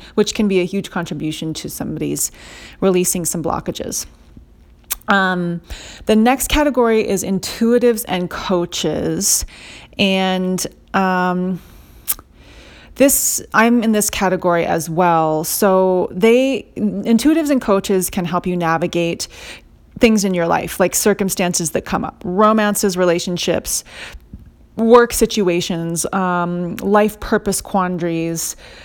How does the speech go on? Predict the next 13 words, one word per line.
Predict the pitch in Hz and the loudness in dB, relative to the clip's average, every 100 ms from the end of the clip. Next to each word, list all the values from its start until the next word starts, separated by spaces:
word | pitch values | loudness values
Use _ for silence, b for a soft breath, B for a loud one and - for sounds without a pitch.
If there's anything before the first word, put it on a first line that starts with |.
| B B - | B B -4
um, | 190 180 175 175 180 180 | -2 0 -2 -2 -2 -2
kind | - 285 | 0 2
of | 294 - | 0 0
confirming | 262 220 - 220 208 208 220 233 247 180 | 0 0 -2 0 2 2 2 2 0 0
what | 185 185 | 0 0
you | 190 190 | 0 0
already | 185 180 180 180 175 | 2 2 0 -2 -4
know | 165 170 180 | -2 0 0
to | 190 | -2
be | 175 165 | -4 -4
true | - 185 175 | -4 -4 -2
about | 170 151 156 156 | -4 -2 -2 -2
yourself, | 156 151 - 180 160 180 208 - | -4 -4 -2 0 2 2 -2 -10